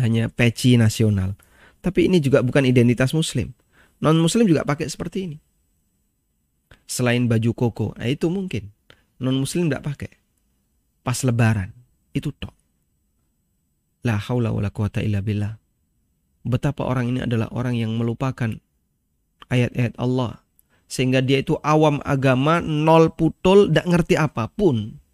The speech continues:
Baca Quran aja nggak bisa. Ya. Membaca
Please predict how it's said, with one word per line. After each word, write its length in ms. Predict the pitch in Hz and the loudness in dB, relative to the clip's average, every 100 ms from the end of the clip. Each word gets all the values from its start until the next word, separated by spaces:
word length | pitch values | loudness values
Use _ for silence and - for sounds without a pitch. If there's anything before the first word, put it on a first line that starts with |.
| _ _ _ _ _ _ _ _ _ _ _ _ | _ _ _ _ _ _ _ _ _ _ _ _
Baca 320 | 117 113 117 | -4 -4 -4
Quran 320 | 123 - 117 | -4 -2 -2
aja 160 | 117 135 | -2 -4
nggak 160 | - | -4
bisa. 180 | - - - _ _ _ | -8 -10 -14 _ _ _
Ya. 160 | - - _ _ | -18 -18 _ _
Membaca 720 | 127 120 117 113 120 117 113 | 0 2 2 0 -2 -2 -4